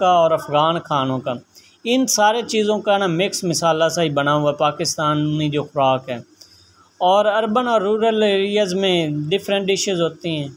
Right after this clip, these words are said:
और कुछ traditional dishes भी हैं पाकिस्तान के अंदर, जैसे बिरयानी, कबाब वगैरह। ये क्या है? traditional रवायती dishes हैं।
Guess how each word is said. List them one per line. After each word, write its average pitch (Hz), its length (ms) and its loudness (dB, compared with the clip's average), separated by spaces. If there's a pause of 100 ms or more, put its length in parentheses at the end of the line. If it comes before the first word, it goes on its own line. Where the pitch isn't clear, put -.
(120)
और 160 180 0
कुछ 180 300 -6
traditional 175 720 -4
dishes 170 360 -4
भी 151 180 -4
हैं 131 220 -2 (360)
पाकिस्तान 156 560 -2
के 151 100 -4
अंदर, 143 180 -2
जैसे 147 260 0
बिरयानी, 151 540 -2
कबाब 147 420 2
वगैरह। 139 300 -2
ये 143 200 -2
क्या 165 200 -2
है? 165 80 -2
traditional 165 720 -4 (180)
रवायती 147 400 0
dishes 131 380 -8
हैं। 117 120 -16